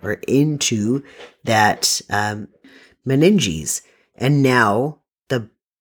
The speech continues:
body thinks it has to attack it, and it starts attacking itself instead of attacking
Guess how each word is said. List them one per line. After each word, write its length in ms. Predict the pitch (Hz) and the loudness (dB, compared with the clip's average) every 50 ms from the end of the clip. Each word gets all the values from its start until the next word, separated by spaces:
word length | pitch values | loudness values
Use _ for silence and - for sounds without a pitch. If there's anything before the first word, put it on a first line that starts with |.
| _ _ _ | _ _ _
body 540 | - 98 113 135 131 120 123 131 127 123 120 | -4 0 2 4 4 4 4 4 4 2 0
thinks 280 | - 120 120 117 110 | 0 -2 -2 -2 -2
it 140 | - 123 92 | -2 -4 -4
has 280 | - 87 110 117 113 - | -4 -4 -2 -2 -2 -2
to 120 | - 120 | -2 -4
attack 340 | 110 - - 175 202 262 - | -2 -2 -2 -2 -2 0 -2
it, 220 | 113 92 67 - _ _ _ - | -2 -2 -4 -6 _ _ _ -8
and 200 | - 117 110 107 | -6 -4 -2 -2
it 80 | 101 - | -2 -2
starts 260 | - 117 107 - - | -2 -4 -4 -4 -4
attacking 440 | - - - 117 113 - - 113 110 | -4 -2 -2 -2 -2 -2 -2 -4 -4
itself 640 | 104 - - - - 113 80 69 - - - - - | -2 -2 -2 0 0 -2 -4 -6 -10 -16 -18 -14 -10
instead 360 | - 98 92 - - 113 104 | -8 -6 -4 -4 -4 -4 -4
of 100 | 101 92 | -4 -4
attacking 560 | 98 95 - - 107 101 - - 101 101 95 | -6 -4 -4 -4 -4 -4 -4 -6 -6 -6 -8